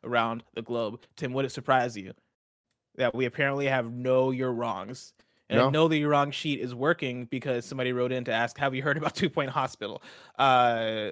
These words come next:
Speaker 2: Hilarious.
Speaker 1: sheet is empty.
Speaker 2: Hilarious.
Speaker 1: This is a, this is a rarity. This is a rarity. I'm shocked.
Speaker 2: It's
Speaker 1: Um,
Speaker 2: fantastic,
Speaker 1: that
Speaker 2: man.
Speaker 1: can't,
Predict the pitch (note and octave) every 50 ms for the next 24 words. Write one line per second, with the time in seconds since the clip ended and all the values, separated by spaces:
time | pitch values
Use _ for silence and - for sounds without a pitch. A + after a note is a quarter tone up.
0 | - _ - F#2 F2+ E2 C#2+ C#2+ D2 E2 - - A3 G#3 D#3+ G3 G3 F#2+ F#2+ F#2
1 | E2 - E2 - G3 A#3+ D#4+ B3 D3 A2+ C3+ F#3 A#3+ C#4 D#4 G#3 D3+ E3 F#3 E3
2 | C3 A2 G#2 A2 - _ _ _ - G3+ G3+ F#3 F3+ C#3+ C3 C#3 B2+ A#2 G#2+ G#2+
3 | G#2+ A2 A2 C3+ D3+ E3 D3 B2 A#2 - - - B2+ G2 G#2 - - - _ _
4 | _ _ _ _ - - - G#2+ G#2+ A2 A2+ B2 B2+ A#2+ A#2 D3 C#3+ F2+ F2+ -
5 | - - C#3 B2+